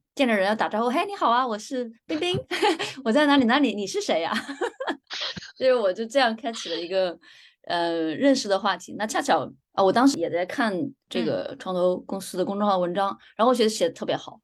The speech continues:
Speaker 1: 我经常看。
Speaker 2: <laughs> 谢谢。
Speaker 1: 然后后来才发现是你写的，就油然而生的敬意。后来因为疫情的关系嘛，所以大家都在家办公，很久不见面。我记得那个时候重新见到你，应该是你已经开始转型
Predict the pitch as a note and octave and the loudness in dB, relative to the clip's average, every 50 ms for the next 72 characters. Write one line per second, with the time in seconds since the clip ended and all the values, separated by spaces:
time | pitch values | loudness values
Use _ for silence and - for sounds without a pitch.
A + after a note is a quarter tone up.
0 | _ - F#3 G#3+ B3+ C4+ A3 E3+ - - - - - - - - - - - _ | _ -14 -6 -2 2 2 2 0 -2 -6 -10 -12 -8 -8 -10 -10 -10 -14 -20 _
1 | _ _ _ _ _ _ _ - - - - - - - A3 A3+ D4 E4 E4 C4 | _ _ _ _ _ _ _ -12 -12 -12 -12 -16 -16 -16 -4 0 0 0 2 4
2 | F4+ F#4 E4 D4+ D#4 E4 D#4+ F4 F4+ F4 F4 G4 E4+ C#4+ D#4 - - - B3 G#3+ | 4 6 6 6 6 4 2 2 2 0 0 0 2 2 2 2 2 2 2 2
3 | G3 F#3+ G3+ G3+ F#3 E3+ - - _ _ _ _ _ - C4 B3 A3+ G3+ G3+ G3+ | 2 2 0 0 0 -2 -4 -8 _ _ _ _ _ -2 0 0 0 0 -2 -2
4 | G3 A#3 C4 C4 A3+ G#3 F#3+ F#3 G3+ A3 - A3+ G#3+ G#3 G#3 - - A#3+ A3 F#3 | 2 2 2 2 2 0 0 -2 -4 -4 -6 -6 -6 -6 -8 -8 -10 -10 -8 -8
5 | F3 D3+ - - - E4 D#4+ C4 A#3+ B3 B3+ C4+ C4+ C#4 C#4 - - - - A#3 | -8 -10 -12 -6 -2 2 4 6 6 6 6 6 6 4 2 0 -6 -8 -6 -4
6 | B3 B3+ B3+ C4 C4 B3+ B3+ C#4 - _ _ - C4+ C#4 C4+ G3+ F#3 F#3 F3+ G#3 | -2 0 0 0 0 -2 -4 -8 -16 _ _ -4 -4 -4 -2 -4 -6 -4 -4 -4
7 | G3+ G#3 G#3+ A3 F#3 D3 - - F#3 F#3+ F3+ E3+ C#3+ G#2 G2 - - F3+ E3+ E3 | -4 -4 -6 -6 -6 -6 -6 -6 -4 -4 -4 -2 -4 -4 -6 -6 -6 -6 -4 -2
8 | F3 F3 F3+ F3+ F3 - F#3 F3+ F3+ F3+ F3 F3+ F3+ F3+ - F3+ E3+ E3 F#3+ F3+ | -2 -2 -4 -4 -4 -2 -2 0 0 0 -2 -4 -6 -4 -4 -4 -4 -2 -4 -6
9 | F3+ F3+ F#3+ F3 D#3 C3+ C3+ - - - - F#3+ C4 - C#4+ F3 E3 - F#3 D#3 | -4 -4 -6 -6 -6 -8 -8 -10 -10 -10 -10 -8 -4 -4 -4 -4 -4 -6 -6 -6
10 | C#3 - - - - _ _ _ F#3 F3+ - A3+ A3+ A#3 A#3+ A#3+ A3 A3 A3 G3 | -6 -8 -10 -14 -20 _ _ _ -16 -8 -4 -2 -2 0 0 0 0 -2 0 2
11 | F#3 G3 G3 G3+ G3+ - - - F3 F#3+ G#3 A3 A3 A3 A3+ A3+ A3+ A#3+ G#3+ G3+ | 2 2 2 2 0 -4 -6 -12 -14 -12 -6 -2 0 0 0 0 -2 -2 -4 -2
12 | G3+ F#3+ F3+ E3+ C3 E3 F#3 F#3+ G3 G3 F#3+ - - G3+ F#3 F3 E3 - G#3 B3 | -4 -4 -4 -6 -8 -8 -8 -8 -8 -8 -8 -10 -6 -6 -6 -6 -6 -6 -6 -4
13 | A#3 G#3 E3 G3 G#3+ A3 A#3+ B3 C#4+ C#4 - - - - B2 A2+ C3+ - - - | -4 -4 -4 -6 -6 -2 0 0 -2 -2 -4 -6 -6 -6 -8 -8 -8 -12 -12 -12
14 | B2+ C3+ C3+ | -12 -12 -14